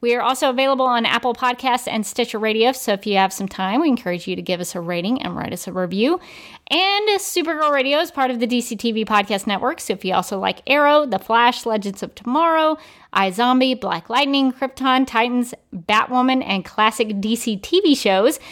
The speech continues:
you can subscribe to D C T V Podcasts on Apple Podcasts and follow at D C T V Podcasts on Twitter and like D C T V Podcasts on Facebook. And if you are interested in some Brainiac Five and or Legion of Superheroes merch,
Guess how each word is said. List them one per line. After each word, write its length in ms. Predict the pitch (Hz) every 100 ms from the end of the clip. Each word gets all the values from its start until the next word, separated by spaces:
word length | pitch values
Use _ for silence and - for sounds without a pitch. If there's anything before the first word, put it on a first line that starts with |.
| - -
you 140 | 254
can 180 | 247 269
subscribe 560 | 247 262 226 247 233 233
to 100 | 233
D 140 | 233
C 180 | 220 226
T 160 | 233 214
V 140 | 208
Podcasts 420 | 196 190 202 196
on 160 | 196 190
Apple 240 | 185 185
Podcasts 460 | - 185 185 294 226
and 180 | 214 202
follow 340 | 202 202 202 -
at 240 | 220 226
D 140 | 226
C 160 | 220 233
T 140 | -
V 120 | 226 220
Podcasts 420 | 226 220 240 -
on 120 | 240
Twitter 280 | 254 320 339
and 260 | - 277 262
like 380 | 320 - 214
D 120 | 233 254
C 180 | 285
T 160 | 262 262
V 120 | 240
Podcasts 460 | 233 208 214 208 - 208
on 240 | 202 208 - -
Facebook. 540 | 202 208 - - - - - - - - _
And 440 | 339 415 339 285
if 200 | 269 254
you 180 | 302 302
are 260 | 262 269 269
interested 460 | 277 285 285 302
in 220 | 285 269 277
some 280 | 311 294
Brainiac 460 | 277 277 285 285 277
Five 380 | - 294 294 277 - -
and 260 | 277 269 -
or 300 | 262 269 -
Legion 380 | 269 277 285 269
of 100 | 247
Superheroes 600 | 311 277 262 262 254 254
merch, 420 | 247 269 -